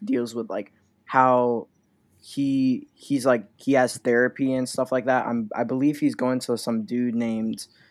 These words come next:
um, I forgot his name. It's, like, Eric something.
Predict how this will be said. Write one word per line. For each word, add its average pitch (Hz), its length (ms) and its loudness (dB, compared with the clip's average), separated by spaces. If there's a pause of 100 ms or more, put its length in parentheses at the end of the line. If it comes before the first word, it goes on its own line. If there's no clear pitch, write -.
(300)
um, 113 640 -2 (180)
I 123 80 -2
forgot 143 300 6
his 117 160 -2
name. 113 320 -2
It's, - 160 -10
like, 117 480 -2 (320)
Eric 123 720 2 (680)
something. 143 640 -2